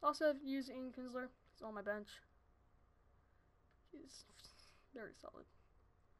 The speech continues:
Next, third base, we use Evan Longoria. He's really good, I'd say. Good hitting, amazing fielding. Rarely misses anything for you. Shortstop, I use Hanley Ramirez, who I just got yesterday.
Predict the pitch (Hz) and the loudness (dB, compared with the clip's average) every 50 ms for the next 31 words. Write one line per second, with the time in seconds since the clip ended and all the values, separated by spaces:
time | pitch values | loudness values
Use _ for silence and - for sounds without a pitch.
0 | - - - - - - - - - - - - - 269 - - - - 277 294 | -20 -20 -20 -20 -20 -20 -20 -20 -20 -20 -10 -6 -4 -4 -4 4 10 12 12 12
1 | 285 247 277 294 285 - 277 269 254 - 247 247 262 262 262 254 247 240 220 226 | 12 12 12 12 10 10 8 8 8 10 10 10 10 8 6 6 4 4 6 8
2 | 233 254 262 262 269 262 - - - - - - - 254 240 247 - - - - | 8 8 8 6 4 0 -2 -8 -20 -20 -14 -10 -8 -8 -8 -8 -12 -14 -16 -16
3 | - - - - - - - - - - - - - - - - - 294 294 320 | -16 -18 -20 -20 -20 -20 -20 -20 -20 -20 -20 -20 -20 -20 -10 -4 0 2 4 6
4 | 349 370 370 359 330 349 339 294 233 208 208 - - 240 240 240 240 - - - | 6 6 6 6 4 4 6 6 6 6 6 4 4 6 6 6 4 2 -4 -12
5 | - - 285 262 294 285 - 262 269 277 320 339 339 370 381 - - - - - | -10 -4 2 4 4 4 8 8 10 10 10 8 6 4 2 -2 -8 -16 -18 -14
6 | - - 254 233 247 269 294 311 285 294 277 262 - 220 208 202 196 180 185 196 | -6 -2 2 4 6 6 8 6 6 6 2 0 2 2 2 2 2 0 -6 -12
7 | - - - - - - - - - - - - - - - - - 254 240 247 | -16 -20 -20 -20 -20 -20 -20 -20 -20 -20 -20 -20 -20 -20 -20 -16 -8 -2 0 2
8 | 254 247 247 240 233 226 - 233 220 214 202 202 196 - 185 185 190 - 180 170 | 2 2 2 0 -4 -4 -6 -4 -2 -2 0 -2 -2 -4 -8 -10 -8 -8 -8 -8
9 | 165 175 - - - - - - - - - - - - - - - - - - | -8 -10 -12 -16 -20 -20 -20 -20 -20 -20 -20 -20 -20 -20 -20 -20 -20 -20 -20 -20
10 | - - - - - - - - - - - - - - - - - - - - | -20 -20 -20 -20 -20 -20 -20 -20 -20 -20 -20 -20 -20 -20 -20 -20 -20 -20 -20 -20
11 | - - - - - 339 330 - - - 311 269 269 - 247 269 277 269 262 - | -20 -20 -14 -6 0 0 0 0 2 4 4 4 4 4 2 2 2 0 0 0
12 | 277 285 294 294 294 285 269 262 262 277 285 294 294 285 277 254 233 226 233 226 | 2 2 4 4 4 4 4 4 4 4 4 4 4 4 2 2 2 0 -2 -2
13 | - 208 202 202 226 254 262 - - 294 277 294 302 302 294 | -2 -2 -2 0 0 -2 -2 -2 0 2 4 4 4 4 0